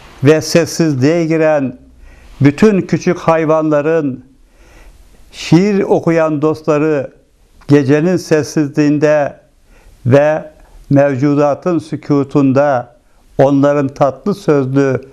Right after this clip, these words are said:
nutukhanlarıdır. Ve o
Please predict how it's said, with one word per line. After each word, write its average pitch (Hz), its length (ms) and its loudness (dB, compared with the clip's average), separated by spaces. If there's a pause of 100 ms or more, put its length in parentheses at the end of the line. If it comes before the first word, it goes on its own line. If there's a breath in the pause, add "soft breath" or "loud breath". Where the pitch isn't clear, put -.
(140)
nutukhanlarıdır. 127 1120 -2 (1300 loud breath)
Ve 151 440 2 (1120)
o 160 460 2